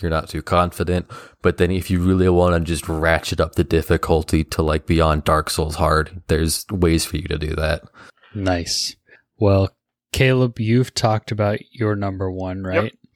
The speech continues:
Speaker 3: Breath of the Wild.
Speaker 2: I've talked about, I've talked about ni-, my number one, which is The Witcher. So why don't you just shout out your back five real quick, Caleb?
Speaker 3: All right. So, uh, my, we'll go six to ten this, this way, just 'cause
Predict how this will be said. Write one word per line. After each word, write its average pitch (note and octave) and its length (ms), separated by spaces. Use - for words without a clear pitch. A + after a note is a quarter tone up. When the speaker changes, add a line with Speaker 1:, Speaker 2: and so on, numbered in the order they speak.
Speaker 3:
Breath C3+ 200
of C#3+ 80
the D3 60
Wild. D3 320
Speaker 2:
I've G#3+ 120
talked G#2+ 300
about, G2+ 260
I've A#2 200
talked A2+ 220
about G#2 220
ni-, A2 280
my A#2+ 240
number A2 240
one, G#2+ 200
which G#2 160
is G2+ 180
The A2 140
Witcher. G#2+ 340
So - 180
why A2+ 160
don't C3+ 240
you B2+ 380
just A2+ 200
shout A#2 280
out A2+ 120
your G2 100
back G#2+ 320
five G2 360
real G2 140
quick, - 300
Caleb? F#2 320
Speaker 3:
All D3 100
right. B2+ 160
So, C#3+ 540
uh, C3 360
my, C3 600
we'll F3+ 160
go G3 100
six - 300
to D3+ 80
ten A#2 340
this, A#2+ 240
this B2+ 260
way, A#2+ 260
just - 200
'cause - 340